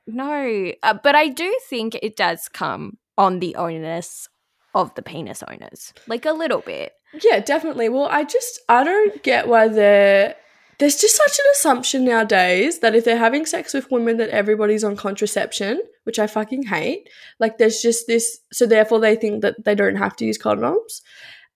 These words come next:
Speaker 2: And, like, I've had multiple friends where, like, guys will just, like, come inside them and then, like, not tell them until, like, they're doing it. And then they're like, "What the fuck? Like,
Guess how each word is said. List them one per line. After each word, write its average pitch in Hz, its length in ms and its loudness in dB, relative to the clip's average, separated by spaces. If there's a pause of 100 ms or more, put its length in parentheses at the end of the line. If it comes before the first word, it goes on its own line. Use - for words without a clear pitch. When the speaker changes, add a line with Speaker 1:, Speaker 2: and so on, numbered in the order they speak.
(120)
Speaker 2:
And, 226 220 4
like, 214 420 2
I've 226 160 4
had 262 200 0
multiple 214 1120 2
friends 190 680 -2
where, 196 200 2
like, 185 560 -2
guys 190 340 2
will 202 100 -2
just, 208 180 -4
like, 196 160 -2
come 190 220 -4
inside 190 460 -2
them - 300 -4 (360)
and 220 220 2
then, 202 400 0 (540)
like, 208 280 2
not 208 200 0
tell 190 200 4
them 190 220 -2
until, 190 200 -2
like, 185 160 0
they're 190 120 0
doing 233 260 2
it. 175 160 0
And 214 100 2
then 254 120 2
they're 262 100 4
like, 262 180 2
"What 320 120 0
the 415 80 2
fuck? 466 260 4
Like, 311 240 0